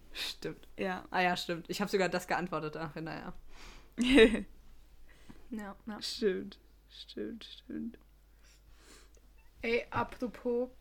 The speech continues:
Speaker 3: Dezember.
Speaker 2: Ja.
Speaker 3: Äh, hab-, äh, habt ihr, was ist, was ist so euer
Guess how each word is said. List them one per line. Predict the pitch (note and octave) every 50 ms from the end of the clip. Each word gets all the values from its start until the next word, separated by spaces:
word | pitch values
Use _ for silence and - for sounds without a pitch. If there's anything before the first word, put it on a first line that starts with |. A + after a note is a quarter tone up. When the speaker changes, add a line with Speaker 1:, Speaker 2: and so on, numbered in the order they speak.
| - - - - - - - - - - - - - - - - - - - - - -
Speaker 3:
Dezember. | A3+ G#3 - - - A#3 A3+ A3+ G#3+ G#3+ G3+ G3+ A#3+ - - - - - - - - - - - - - - - -
Speaker 2:
Ja. | - - G3+ G3 F#3+ A3 - - - - - - - - - - - - - - - - - - - - - -
Speaker 3:
Äh, | - B3 A3+ A3+ A3 A3 G#3+ - - - - - - - - - - -
hab-, | - A#3+ A#3+ G#3 A3+ B3 B3+ -
äh, | - A3 G#3 G3 - - G3 G3+
habt | A3+ G#3+ - -
ihr, | A#3 A3+ A3 G#3+ G3+ G3 F#3+ G3+
was | B3+ D4+ D4 -
ist, | C#4 B3 - - - A#3+ - - - - - -
was | - G#3 F#3+ F3+ F3+ G#3+ C#4 C#4+ C#4+
ist | C4+ B3+ -
so | C4 B3+ B3 G#3+
euer | C3+ G3+ A#3 A3+ A3+ A3 G#3+ G3+ G3+ G3